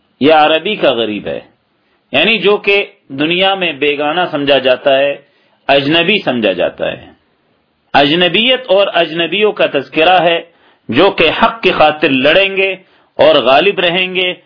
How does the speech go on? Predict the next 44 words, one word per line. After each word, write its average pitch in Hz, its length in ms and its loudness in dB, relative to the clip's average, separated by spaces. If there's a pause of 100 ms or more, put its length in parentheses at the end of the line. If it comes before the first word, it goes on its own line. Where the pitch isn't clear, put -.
(180)
اور 139 160 2
قیامت 165 540 0
تک 165 240 -2
اپنے 143 320 -2
منہج 139 580 -2
اور 143 200 4
اپنے 135 300 -2
عقیدے 131 460 -2
سے 135 160 -2
نہیں 120 340 0
ہٹیں 87 280 -4
گے۔ 82 100 -2 (540)
ان 247 260 0 (420)
لوگوں 185 340 4
کا 185 300 0
تذکرہ 175 300 0
استاذ 170 520 2
نے 170 140 -4
اس 175 140 -8
لیے 226 220 2
کیا 135 320 2
ہے 139 200 0 (240)
تاکہ 160 540 2 (380)
ہم 185 120 -6
سے 190 160 -2
پہلے 190 340 0
گزر 175 340 -2
چکے 170 500 -2
اسلاف 151 480 2 (360)
اور 170 180 4
وہ 226 200 4
نسل 214 340 0
جس 175 220 -8
کو 180 140 2
ہم 170 160 -2
جھنڈا 156 360 2
تھما 160 380 2
رہے 135 320 0
ہیں، 110 100 -8 (540)
اس 170 180 2
کو 175 80 2
یہ 160 180 4
احساس 165 540 0
ہو 165 200 0